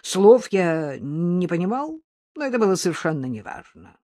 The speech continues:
Меня тоже охватило ощущение абсолютного счастья. Я взвыл, что было мочи.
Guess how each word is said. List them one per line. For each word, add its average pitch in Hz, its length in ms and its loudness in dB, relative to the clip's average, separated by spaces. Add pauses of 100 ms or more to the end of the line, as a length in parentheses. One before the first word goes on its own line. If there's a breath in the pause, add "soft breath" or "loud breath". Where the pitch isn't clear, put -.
(280)
Меня 185 280 2
тоже 175 580 2 (560 soft breath)
охватило 170 800 -4 (160 soft breath)
ощущение 143 840 -6
абсолютного - 920 -16
счастья. - 920 -18 (420)
Я 202 560 0
взвыл, 262 960 2
что - 320 -8
было 139 240 -6
мочи. - 520 -18